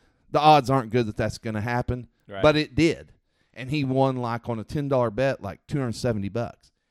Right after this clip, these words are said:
Speaker 1: And then he did a couple of money line bets, but I didn't realize you could do the funny bets,
Speaker 2: Yeah,
Speaker 1: too, on
Speaker 2: props,
Speaker 1: the
Speaker 2: yeah.
Speaker 1: side, all the
Speaker 2: Yep.
Speaker 1: props, prop bets. And, uh, anyway, in the, in the, uh, second week, he's already cashed out once now for four sixty.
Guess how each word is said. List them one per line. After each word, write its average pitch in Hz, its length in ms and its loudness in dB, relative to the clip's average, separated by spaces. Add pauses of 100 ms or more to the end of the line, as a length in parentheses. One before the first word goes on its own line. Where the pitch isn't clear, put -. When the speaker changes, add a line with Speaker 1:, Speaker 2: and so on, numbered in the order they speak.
(160)
Speaker 1:
And 123 140 -18
then 151 160 -10
he 135 240 -8 (540)
did 135 160 0
a 123 60 -2
couple 120 280 -2
of 117 60 2
money 117 260 2
line 107 260 -2
bets, 117 180 0
but 127 180 0
I 160 120 -2
didn't 170 260 -4
realize 123 360 -4
you 113 80 -14
could 98 220 -18
do 107 400 -8 (560)
the 127 120 -2
funny 165 300 0
bets, 90 440 -12
Speaker 2:
Yeah, 110 200 0
Speaker 1:
too, 95 80 -4
on 92 40 -6
Speaker 2:
props, 107 440 0
Speaker 1:
the 123 60 -2
Speaker 2:
yeah. 95 100 -4
Speaker 1:
side, 85 140 -8
all 123 120 2
the 117 100 -4
Speaker 2:
Yep. - 60 -16 (160)
Speaker 1:
props, 139 420 -12 (200)
prop 160 240 -2
bets. 98 240 -8 (380)
And, 127 260 0
uh, 113 220 4 (280)
anyway, 160 420 -2
in 135 180 -2
the, 131 180 -10
in 147 240 -6
the, 120 240 -6
uh, 104 160 -6 (220)
second 175 400 -2
week, 165 280 2
he's 139 240 -4
already 143 200 4
cashed 135 340 -2
out 135 180 0
once 135 320 -4
now 143 220 -4
for 117 160 -8
four 131 240 -2
sixty. - 540 -12